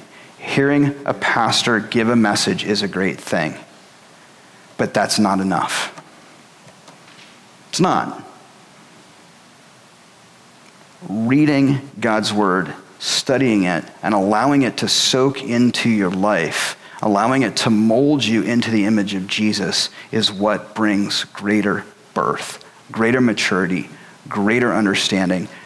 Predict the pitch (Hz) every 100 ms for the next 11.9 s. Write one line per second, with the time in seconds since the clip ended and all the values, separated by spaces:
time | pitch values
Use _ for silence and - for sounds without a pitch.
0 | - - 101 101 - 107 - - 95 73
1 | 58 - - - - _ _ - - -
2 | - - - - - 160 170 147 139 -
3 | - 139 135 - 110 117 135 135 - 104
4 | 104 - - - - 143 156 156 127 120
5 | 123 123 - - 98 82 - - - -
6 | 117 110 127 143 127 110 160 - - -
7 | - 113 110 107 104 123 123 123 120 131
8 | 139 120 90 92 - - - - - -
9 | - - 131 143 - 113 104 - - 107
10 | 120 135 143 117 87 78 90 117 - 110
11 | 113 110 135 123 104 - 98 - -